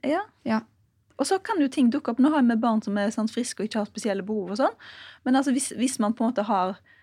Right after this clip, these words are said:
Speaker 1: eh, plutselig, sant, altså, man kan jo få, sant, og det kan være til større barn, tenåringsbarn, ting som trenger ekstra oppfølging og sånt, sant, så må man kanskje ha perioder i karrieren der man må, eh, sant, steppe mer inn på hjemmebane,
Speaker 2: Mm.
Speaker 1: eh, og ta en sterkere rolle på ting. Og det, det tenker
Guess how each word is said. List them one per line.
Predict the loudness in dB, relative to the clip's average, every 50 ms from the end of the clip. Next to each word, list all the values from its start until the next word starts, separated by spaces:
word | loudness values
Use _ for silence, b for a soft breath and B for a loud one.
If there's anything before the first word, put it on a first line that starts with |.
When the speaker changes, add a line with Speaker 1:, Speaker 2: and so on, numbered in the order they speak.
| b b b -14
Speaker 1:
eh, | -12 -10 -10 -10 -10 -12
plutselig, | -10 -10 -10 -10 -6 -2
sant, | 0 2 2
altså, | 2 0 0 2
man | 0 0
kan | 2 0 0 2
jo | 2 0
få, | 0 -2 -2 -2 -2
sant, | -2 -2 -4 -4 -4 -4
og | -2 0 0
det | 0 0
kan | -2 -2
være | 0 0 0 -2
til | -4 -16
større | -8 -4 -2 -2 -2 -2 -4 -2
barn, | -2 0 0 0
tenåringsbarn, | 0 0 2 2 0 0 -2 -6 -8 -8 -4 -4 -2 0 0 -2 -2
ting | -2 -4 -4
som | -4 -4 -6
trenger | -4 -4 -4 -4 -4 -4 -4
ekstra | -6 -6 -6 -4 -2 -2 -2
oppfølging | -4 -6 -8 -6 -6 -4 -4 -6
og | -6 -4
sånt, | -4 -2 0
sant, | -2 -2
så | -2 0
må | 0 2 2
man | 2 2
kanskje | 0 -2 -2 -2
ha | -2 -4
perioder | -4 -4 -2 0 0 2 2 0 0
i | -2 -4 -6 -6
karrieren | -4 -4 -2 0 0 0 -2 -2 -4
der | -2 -2
man | -2 -2 -2 -4
må, | -4 -4 -6 -6 b b b b b b b b b b b b b b -10
eh, | -6 -6 -4 -4 -6 -6 -6 -6 -8 -4
sant, | 0 2 2 2
steppe | 2 0 -4 -2 2 4 4
mer | 6 6 4 2 0 -4 -6
inn | -6 -6 -6 -6
på | -6 -6 -6
hjemmebane, | -4 -4 -6 -6 -6 -4 -4 -2 -2 -2 -2 -4 _ _ _ -2
Speaker 2:
Mm. | -2 -2 -2 -2 -6 _ _ -10 -4
Speaker 1:
eh, | -2 -2 0
og | 0 -2 -4 -2
ta | -2 -2
en | -2 -2
sterkere | -4 -4 -4 -4 -4 -4 -6 -6 -4 -4 -4
rolle | -4 -2 -2 -2 -2 -4
på | -8 -8
ting. | -4 -4 -4 -4 -6 _ b b b b b b b b b
Og | -2 0
det, | 0 2 2 2 0 0 -2 -2
det | -4 -4 -4
tenker | -4 -6 -4